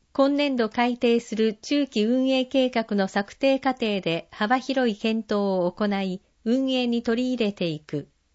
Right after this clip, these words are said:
と答えました。他に、茨城サイクルツーリズム構想、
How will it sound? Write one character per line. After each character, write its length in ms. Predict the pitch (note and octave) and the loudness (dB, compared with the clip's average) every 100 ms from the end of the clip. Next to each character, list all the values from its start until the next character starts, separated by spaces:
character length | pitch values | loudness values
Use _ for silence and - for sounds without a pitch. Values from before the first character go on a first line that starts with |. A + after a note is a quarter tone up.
| _ _ _ _ | _ _ _ _
と 100 | C4 | -4
答 340 | B3+ G3+ G3 F#3+ | -2 -4 -2 -2
え 60 | |
ま 140 | E3 E3 | -4 -8
し 140 | - | -8
た。 200 | C3+ C#3+ _ _ _ _ _ _ _ _ _ _ _ _ _ | -8 -8 _ _ _ _ _ _ _ _ _ _ _ _ _
他 340 | _ G3+ G3+ A3+ | _ -2 0 0
に、 280 | G3+ G3+ - _ _ _ _ | 0 -2 -6 _ _ _ _
茨 440 | G#3 C#4 C#4+ B3+ | 0 2 2 0
城 140 | - G3+ | 0 0
サ 220 | - C4+ | 4 2
イ 80 | C#4 | 2
ク 120 | C4+ | 0
ル 140 | C4 | 0
ツ 160 | B3 C4 | 0 0
ー 100 | C4+ | 2
リ 140 | B3+ | 0
ズ 140 | B3 B3 | 0 0
ム 160 | A#3 | 0
構 240 | A#3 A3 G3+ | 0 0 0
想、 480 | - D3+ C3+ C#3 | -2 -2 -2 -6